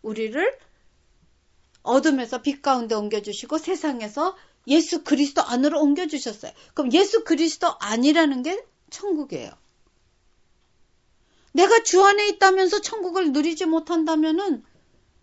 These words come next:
저는 이제 그때부터 헷갈려요, 사실. 예수님하고 천국하고가 따로 있으면 어떡해요?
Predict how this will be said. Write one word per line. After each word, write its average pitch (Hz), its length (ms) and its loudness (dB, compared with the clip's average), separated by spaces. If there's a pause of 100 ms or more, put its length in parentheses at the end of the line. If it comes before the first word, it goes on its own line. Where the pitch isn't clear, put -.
(800)
저는 403 300 2
이제 370 100 2
그때부터 294 480 -2
헷갈려요, 233 600 -2
사실. 156 380 -12 (2000)
예수님하고 392 840 4
천국하고가 339 840 -4
따로 381 280 6
있으면 302 360 0
어떡해요? 175 840 -6